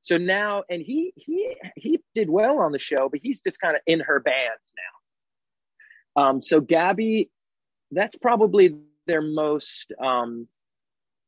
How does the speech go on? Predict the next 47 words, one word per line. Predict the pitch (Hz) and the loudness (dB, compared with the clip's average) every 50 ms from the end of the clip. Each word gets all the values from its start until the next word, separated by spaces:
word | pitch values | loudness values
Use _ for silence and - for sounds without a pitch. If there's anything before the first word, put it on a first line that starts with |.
| _ _ _ _ - | _ _ _ _ 0
yeah, | 151 - 196 127 113 120 | 2 2 2 0 -2 0
their | 123 151 147 147 | 2 2 2 4
most | 151 156 151 151 139 - - - - | 4 4 4 4 2 0 -6 -8 -4
sort | - 160 147 143 | 0 2 2 4
of | 139 131 123 - _ _ _ _ _ _ _ - | 2 0 0 -4 _ _ _ _ _ _ _ -2
well-known | 127 143 151 147 147 143 143 143 139 143 143 139 135 135 127 | 0 2 2 2 2 0 -2 -2 0 0 -2 -2 -4 -4 -2
gal | 120 139 135 135 135 131 131 131 127 - _ | 0 0 0 2 0 0 0 -2 -2 -4 _
from | - 135 135 | -8 -8 -6
the | 131 127 | -8 -6
W | 117 147 139 123 143 139 | -4 -4 -2 0 0 2
A | 135 131 | 2 0
B | 123 131 | -2 -4
C | 127 - - 151 | -8 -6 -4 -4
years | 156 151 160 170 170 170 180 185 180 - _ _ - | -2 -2 0 0 0 0 -2 -4 -6 -8 _ _ -6
or | 135 131 131 | -4 -4 -2
the, | 123 139 135 | -2 -4 -4
the, | 120 131 131 - 143 147 127 | -4 -4 -4 -2 -2 -2 -2
the | 131 139 147 - | -2 -4 -2 0
A | 139 139 | 0 0
B | 127 135 | 0 -2
C | 127 - - 156 | -4 -4 -4 -4
years, | 170 175 180 180 185 185 196 190 - - _ _ _ _ _ - | -2 0 0 0 0 0 -2 -6 -10 -16 _ _ _ _ _ -4
uh, | 135 139 139 139 - | -2 0 0 0 -2
over | 151 147 151 160 - | -2 -4 -4 -6 -6
four | - 160 165 160 | -6 -6 -6 -6
seasons. | - - - 175 175 147 180 185 185 - - _ _ _ _ _ - | -6 -8 -8 -8 -6 -6 -6 -6 -8 -8 -10 _ _ _ _ _ 2
But | 214 - | 2 4
they | 233 240 | 4 4
had | 240 233 220 196 143 - | 4 4 2 2 2 4
Dylan | - 190 196 202 202 202 202 196 | 4 6 6 6 4 4 2 0
James. | 151 151 196 190 196 190 196 196 196 196 190 - - | 0 0 0 2 2 2 0 0 -2 -2 -4 -4 -4
Like, | 190 175 - | -4 -4 -2
we're | 175 190 175 | -4 -6 -6
still | - - 233 214 | -4 -4 -4 -4
kinda, | 208 - 202 196 196 190 165 | -4 -4 -4 -4 -2 -2 -2
like, | 180 165 - - | -2 -4 -4 -4
he's | 202 202 - - | -8 -10 -10 -10
super | - 208 - 185 175 | -12 -6 -4 -4 -4
talented, | - - 180 175 175 175 180 180 185 - 185 180 180 180 - - | -2 -2 0 0 2 2 0 0 -2 -2 -2 -2 -2 -2 -4 -6
interesting | 175 175 170 - - 180 165 - - 185 170 | -8 -8 -8 -8 -10 -10 -10 -8 -8 -8 -8
story. | - - - - 175 175 170 165 175 | -8 -4 0 2 4 6 6 6 6
We're | 160 151 156 | 6 6 4
waiting | 147 156 165 175 170 - 165 - | 4 4 4 4 4 0 -4 -6
for | - 156 156 | -6 -4 -4
him | 160 160 160 165 160 | -2 -2 -2 -2 -2
to | 170 | -4
kinda | 165 - - 156 151 147 147 147 | -6 -4 -2 0 2 2 2 2